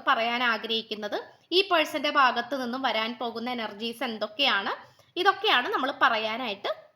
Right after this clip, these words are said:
ആ, പോകുന്നത്. ഓക്കെ, അപ്പൊ നമുക്ക് ഫസ്റ്റ്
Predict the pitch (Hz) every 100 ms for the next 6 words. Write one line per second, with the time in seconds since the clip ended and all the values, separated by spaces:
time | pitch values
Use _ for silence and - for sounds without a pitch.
0 | _ _ _ _ _ _ _ _ 254 262
1 | 339 311 226 214 190 - - 233 392 403
2 | - - - - 294 523 494 320 349 392
3 | 311 - -